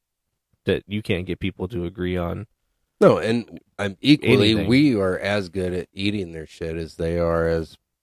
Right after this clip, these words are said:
Speaker 1: Right.
Speaker 2: feeding it to us. So
Speaker 1: Yep.
Speaker 2: congratulations
Speaker 1: That's what I'm saying.
Speaker 2: to
Speaker 1: It's
Speaker 2: both of
Speaker 1: almost,
Speaker 2: us.
Speaker 1: it's almost, uh,
Speaker 2: We're
Speaker 1: more
Speaker 2: winning.
Speaker 1: pleasant.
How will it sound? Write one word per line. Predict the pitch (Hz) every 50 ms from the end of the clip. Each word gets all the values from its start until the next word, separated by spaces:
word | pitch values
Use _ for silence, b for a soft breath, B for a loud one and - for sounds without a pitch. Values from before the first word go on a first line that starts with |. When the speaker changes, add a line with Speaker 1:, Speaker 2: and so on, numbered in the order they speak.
| _ _ -
Speaker 1:
Right. | 117 101 90 - _ _ _
Speaker 2:
feeding | - 120 120 117 110 90 80 80
it | 76 - _
to | - 85 76 76
us. | 78 - _ _ _ _ _ _ _ _ _ _
So | _ - 80 76 76 76 - _ _ _ _ _ -
Speaker 1:
Yep. | 104 98 98 95 - _ _ _ _ _ _ _ _ _ _ _ _ _ _ _
Speaker 2:
congratulations | - 85 78 80 82 80 76 76 78 82 82
Speaker 1:
That's | 131 131 -
what | 127 107
I'm | 92
saying. | - 135 117 92 87
Speaker 2:
to | 90
Speaker 1:
It's | 95 104
Speaker 2:
both |
of | 113
Speaker 1:
almost, | 107 104 101 101 -
Speaker 2:
us. | 98
Speaker 1:
it's | - -
almost, | 107 104 101 98 92 - - -
uh, | 95 90 90 87 87
Speaker 2:
We're | 85
Speaker 1:
more | 87 92 87
Speaker 2:
winning. | 87 87 90
Speaker 1:
pleasant. | 98 95 95 98 95 87